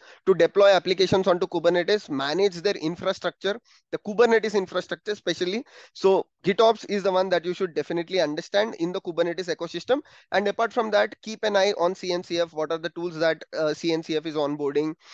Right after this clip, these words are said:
What are the tools that are sandboxed in C N C F? So that way you can keep yourself up to date with containers and the container orchestration platforms like Kubernetes. So if you have any questions, definitely put that in the comment section and I'll reply to each and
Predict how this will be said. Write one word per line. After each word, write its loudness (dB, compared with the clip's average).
What -4
are 0
the -2
tools -6
that -2
are 0
sandboxed -4
in -4
C -4
N -2
C -6
F? -8
So 2
that 2
way 4
you -8
can -2
keep -12
yourself -4
up -4
to -2
date -4
with -8
containers 0
and -2
the -2
container -2
orchestration -8
platforms -2
like 0
Kubernetes. -10
So 4
if 4
you 6
have 6
any 4
questions, 2
definitely 2
put 0
that 4
in -2
the 0
comment 0
section -4
and 2
I'll 2
reply -6
to -4
each -4
and 0